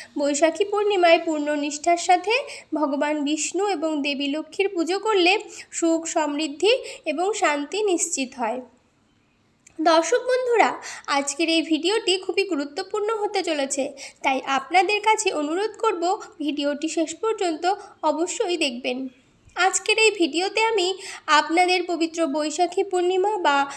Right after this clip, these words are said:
বুদ্ধ পূর্ণিমা তিথি কবে পড়েছে, পূর্ণিমা কখন শুরু, কখন শেষ, ব্রতের উপবাস কবে রাখবেন এবং এই পূর্ণিমা তিথির গুরুত্ব,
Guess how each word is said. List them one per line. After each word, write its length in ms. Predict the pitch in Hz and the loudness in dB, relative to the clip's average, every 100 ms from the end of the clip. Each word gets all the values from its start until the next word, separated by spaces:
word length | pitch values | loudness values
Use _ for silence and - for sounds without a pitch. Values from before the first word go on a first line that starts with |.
| - - | -14 -6
বুদ্ধ 300 | 302 269 - | -4 -2 -4
পূর্ণিমা 440 | 392 427 427 427 | -2 0 2 2
তিথি 340 | 415 381 403 403 | 0 0 2 4
কবে 260 | 320 302 349 | 4 2 0
পড়েছে, 480 | 370 381 381 415 453 - - - - | 2 2 2 2 0 -4 -14 -12 0
পূর্ণিমা 480 | 339 320 311 302 294 | 4 4 2 0 2
কখন 380 | 285 285 403 403 | 0 2 0 0
শুরু, 460 | 403 403 403 427 415 - - | 2 2 2 0 -4 -4 4
কখন 420 | 302 302 392 392 | 6 4 0 -2
শেষ, 400 | 381 392 392 370 | 0 0 0 0
ব্রতের 400 | 294 285 294 302 | 0 2 2 -2
উপবাস 480 | 277 320 349 381 - | -2 2 2 2 2
কবে 220 | 349 330 370 | 2 4 6
রাখবেন 440 | 370 339 392 403 403 - - - | 4 4 4 4 2 -6 -10 0
এবং 420 | 339 392 381 392 - | 2 4 4 2 2
এই 140 | 330 330 | 4 6
পূর্ণিমা 480 | 339 349 370 403 392 | 6 4 4 4 2
তিথির 340 | 381 381 381 | 0 2 2
গুরুত্ব, 640 | 311 339 349 - 381 403 | 2 0 0 2 4 4